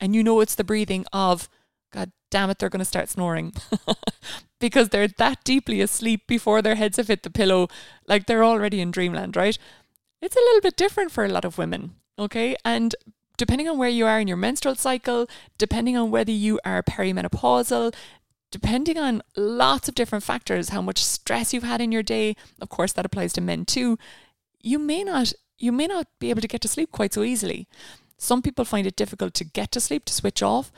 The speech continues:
Others find they get to sleep really well, but that they wake at frequent intervals throughout the night. And look, there's lots of things that can affect that.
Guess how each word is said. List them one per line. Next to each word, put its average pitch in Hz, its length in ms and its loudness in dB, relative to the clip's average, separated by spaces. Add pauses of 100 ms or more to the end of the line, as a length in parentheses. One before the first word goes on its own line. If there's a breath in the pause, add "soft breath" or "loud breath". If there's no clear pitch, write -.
(340 soft breath)
Others 311 320 2
find 220 280 0
they 196 80 -2
get 220 300 -6
to 220 100 -2
sleep 240 280 -4
really 190 220 -2
well, 311 320 0
but 240 220 -2
that 208 140 -8
they 196 120 -2
wake 196 400 0
at 262 80 -6
frequent 214 320 -4
intervals 180 380 -4
throughout 87 180 -2
the - 80 -6
night. - 320 -4 (340 loud breath)
And 220 480 0 (960 loud breath)
look, 240 280 -2
there's 214 180 0
lots 220 400 0
of 247 120 -2
things 196 360 -2
that - 160 -10
can 185 140 -4
affect - 400 -6
that. - 340 -8